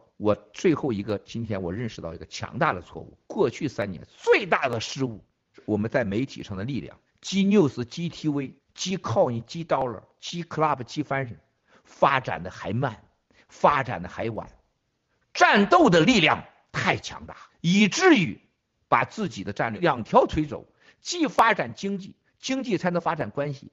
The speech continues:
另外一个腿就是灭共。咱现在发现，另外一条腿像我腿疼一样，肌肉不够强大。我，如果我们有 Facebook、Twitter 这样的社交媒体力量，结果又是如何？如果在三年前把更多的精力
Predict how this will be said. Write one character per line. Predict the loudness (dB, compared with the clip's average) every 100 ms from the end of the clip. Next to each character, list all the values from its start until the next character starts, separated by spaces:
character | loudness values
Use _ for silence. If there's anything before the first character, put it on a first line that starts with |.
| _
另 | 4 6
外 | 8 6
一 |
个 | 4
腿 | -4 -10 -14 _
就 | -10
是 | -8 -4
灭 | -2
共。 | -4 -8 _ _
咱 | 0 2
现 | 2 -2
在 | -4
发 | -4 -8
现， | -8 -16 _
另 | 2 4 6
外 | 4
一 |
条 | 4 -6
腿 | -6 -14 -16 _
像 | -4 -2
我 | -2
腿 | -4 -8
疼 | -8 -8
一 | -6
样， | -8 -10 _
肌 | -10 -6 -4
肉 | -2 -4
不 | -6 -8
够 | -6
强 | -6 -10 -12
大。 | -12 -14 _ _ _ 2
我， | 8 10 10
如 | 8 8 8 10
果 | 8 8
我 | 10 8
们 | 8
有 | 6 2
Facebook、 | 2 -2 -2 -2 -4 -6 -12 -6
Twitter | -2 0 0
这 | 2
样 | 0
的 | -2
社 | -6 -4
交 | -4
媒 | -6
体 | -10
力 | -12 -12
量， | -14 _ _ _ _ _
结 | 4 4
果 | 4 0
又 | -2
是 | -4 -8
如 | -12
何？ | -12 -16 -16 _ _ _ _
如 | 2 10 10 12
果 | 10
在 | 8
三 | 8 6 8
年 | 4 4
前 | 2 2
把 | 2
更 | 0 -4 -4
多 | -4
的 | -4
精 | -6 -8
力 | -10